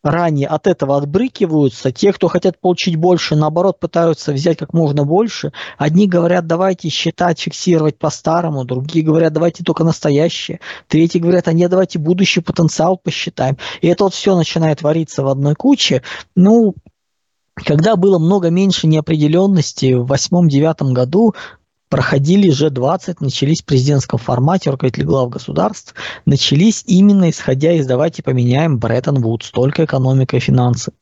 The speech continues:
Точнее, как только даже финансы, по сути. Все остальное не будем трогать. И не смогли тогда договориться. Но о чем мы сейчас говорим?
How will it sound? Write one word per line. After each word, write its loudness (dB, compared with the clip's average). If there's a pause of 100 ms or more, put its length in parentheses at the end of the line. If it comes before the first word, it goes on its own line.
Точнее, 0
как -2
только 0
даже 0
финансы, -2 (200)
по -4
сути. -10 (360)
Все 2
остальное 2 (120)
не 2
будем 0
трогать. -4
И 4
не 4
смогли 0
тогда 0
договориться. -2
Но 2
о 0
чем 2
мы 4
сейчас 0
говорим? -2